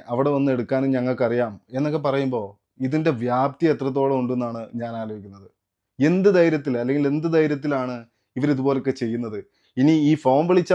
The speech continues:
ആളുകളും ലഹരിയുടെ പുറത്താണോ എന്നാണ് എൻ്റെ ഒരു സംശയം. ഏഹ്, ഇതിനെതിരെയൊക്കെ ശക്തമായിട്ടുള്ള നടപടി വരേണ്ടതുണ്ട്. ഈ ഒരു ഭീഷണിയെല്ലാം വരുന്ന സമയത്ത് പോലീസ് വളരെ നിർവികാരമായിട്ടാണ് ഇടപെടുന്നത് എങ്കിൽ അതിൻ്റെ,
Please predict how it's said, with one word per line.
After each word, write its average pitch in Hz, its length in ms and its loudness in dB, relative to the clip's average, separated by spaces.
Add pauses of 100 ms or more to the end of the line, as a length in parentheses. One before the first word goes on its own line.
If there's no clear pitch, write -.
(100)
ആളുകളും 156 340 2 (240)
ലഹരിയുടെ 151 480 4
പുറത്താണോ 135 500 0 (360)
എന്നാണ് 123 340 -2 (320)
എൻ്റെ 127 240 -2
ഒരു 131 160 0
സംശയം. 107 300 -10 (100)
ഏഹ്, 117 140 -6 (280)
ഇതിനെതിരെയൊക്കെ 170 600 0
ശക്തമായിട്ടുള്ള 147 640 -2 (160)
നടപടി 120 440 -2
വരേണ്ടതുണ്ട്. 127 500 -2 (100)
ഈ - 80 2
ഒരു 190 200 8
ഭീഷണിയെല്ലാം 170 640 2
വരുന്ന 151 260 0
സമയത്ത് 143 460 -2 (200)
പോലീസ് 143 480 2
വളരെ 143 260 2 (120)
നിർവികാരമായിട്ടാണ് 135 1080 0 (160)
ഇടപെടുന്നത് 139 540 2 (100)
എങ്കിൽ 120 240 -4 (500)
അതിൻ്റെ, 147 380 2